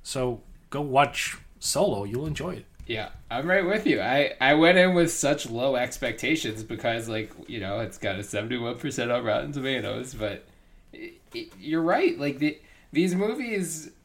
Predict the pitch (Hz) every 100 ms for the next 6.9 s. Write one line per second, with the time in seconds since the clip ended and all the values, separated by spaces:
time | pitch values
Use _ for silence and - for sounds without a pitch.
0 | _ - - _ _ - 131 - - -
1 | _ - - 147 160 143 165 175 208 202
2 | 180 160 156 151 139 120 131 131 - 127
3 | 120 104 82 85 - 117 123 135 139 139
4 | 131 123 120 127 117 113 113 - _ 123
5 | 143 151 143 139 135 131 135 123 - 131
6 | 120 120 113 120 110 117 113 117